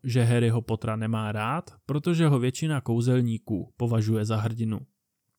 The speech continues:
V tu chvíli se objevil pan Borgin, což je majitel obchodu, ve kterém se všichni momentálně nachází. U Borgina a Burkse.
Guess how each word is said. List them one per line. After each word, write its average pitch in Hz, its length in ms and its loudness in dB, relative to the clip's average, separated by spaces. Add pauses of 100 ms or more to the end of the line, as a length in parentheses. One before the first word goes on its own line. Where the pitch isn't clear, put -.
(420)
V - 60 -20
tu 156 160 4
chvíli 117 580 4
se 131 240 0
objevil 123 460 4
pan 127 240 2
Borgin, 117 520 4 (220)
což 117 180 2
je 113 160 4
majitel 113 440 2
obchodu, 123 500 0
ve 123 140 -2
kterém 113 380 0
se 113 180 0
všichni - 380 -6
momentálně 107 640 -2
nachází. 113 680 0 (540)
U 123 80 -2
Borgina 123 680 0
a 120 60 -4
Burkse. 110 520 -4